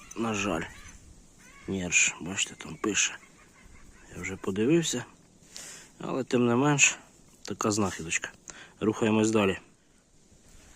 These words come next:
Монітосик, походу, друзі. Походу, монітосик, але який?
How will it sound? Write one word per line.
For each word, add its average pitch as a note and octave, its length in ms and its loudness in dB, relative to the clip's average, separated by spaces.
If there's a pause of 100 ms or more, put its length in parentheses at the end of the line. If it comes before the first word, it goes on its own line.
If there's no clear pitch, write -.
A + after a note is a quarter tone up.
(540)
Монітосик, D3 800 10
походу, A3+ 600 6
друзі. A#3 480 8 (520)
Походу, F#3+ 420 0
монітосик, F3 760 4
але C#3 180 2
який? E3+ 420 2